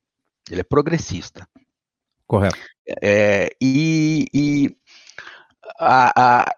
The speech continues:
Speaker 1: esse progressismo, na verdade, ele é um eufemismo. Isso é, é socialismo, é movimento socialista.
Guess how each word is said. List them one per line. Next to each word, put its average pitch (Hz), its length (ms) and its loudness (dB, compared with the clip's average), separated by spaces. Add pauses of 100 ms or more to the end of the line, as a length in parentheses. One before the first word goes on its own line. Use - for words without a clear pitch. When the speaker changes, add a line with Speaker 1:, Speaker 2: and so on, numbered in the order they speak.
(100)
Speaker 1:
esse 139 200 -2
progressismo, 160 760 -4
na 123 120 2
verdade, 127 420 4
ele 180 120 -2
é 185 280 6
um 120 140 -2
eufemismo. 107 600 -2
Isso 160 360 -8
é, 110 440 -4
é - 100 -4
socialismo, 110 760 -4 (260)
é - 60 -16
movimento 98 460 -6
socialista. - 840 -6